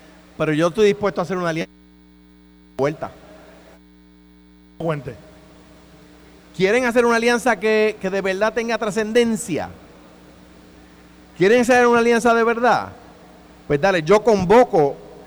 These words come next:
Speaker 1: yo, yo me uno a cualquier persona de cualquier partido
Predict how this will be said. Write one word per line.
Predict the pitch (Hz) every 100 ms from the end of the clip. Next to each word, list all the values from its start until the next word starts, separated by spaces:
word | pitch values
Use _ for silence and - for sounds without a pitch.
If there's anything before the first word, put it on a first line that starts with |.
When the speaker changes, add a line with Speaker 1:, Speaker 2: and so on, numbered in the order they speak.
| -
Speaker 1:
yo, | 180 208
yo | 165 233
me | 233
uno | 214 262 190
a | 160
cualquier | 165 147 - 208 233 - - - - - -
persona | 190 165 214 175
de | 165
cualquier | 165 151 143 240 240
partido | 220 220 - 262 226 127